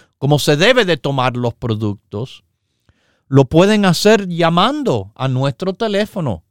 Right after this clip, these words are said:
directo, aquí, el uno ochocientos, seis tres tres, seis siete nueve nueve.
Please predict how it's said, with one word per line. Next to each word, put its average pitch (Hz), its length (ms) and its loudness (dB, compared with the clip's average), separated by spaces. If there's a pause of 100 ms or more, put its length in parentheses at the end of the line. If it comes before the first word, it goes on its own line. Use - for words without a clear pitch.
(320)
directo, 214 720 -2 (180)
aquí, 190 480 -4 (800)
el 131 240 -2 (120)
uno 202 500 2
ochocientos, 151 1080 -2 (840)
seis - 560 0
tres 139 380 0
tres, 98 580 -4 (600)
seis 190 580 0
siete 170 800 0
nueve 147 720 0
nueve. 120 640 -4